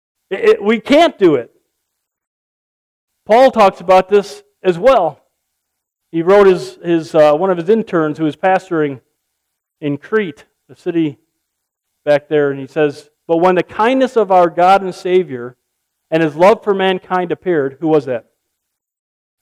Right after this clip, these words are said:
Jesus. He saved us. Who saved us?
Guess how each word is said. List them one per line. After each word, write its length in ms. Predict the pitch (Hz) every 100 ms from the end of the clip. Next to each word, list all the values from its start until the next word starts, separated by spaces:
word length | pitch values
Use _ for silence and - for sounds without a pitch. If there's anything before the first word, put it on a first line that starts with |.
| _
Jesus. 400 | 175 139 107 - _ _ _ _ _ _ _ _ _ _ _ _
He 160 | _ 208
saved 340 | - 156 131
us. 240 | 117 101 _ _ _ _ _
Who 120 | 208
saved 260 | 180 139 117
us? 200 | 113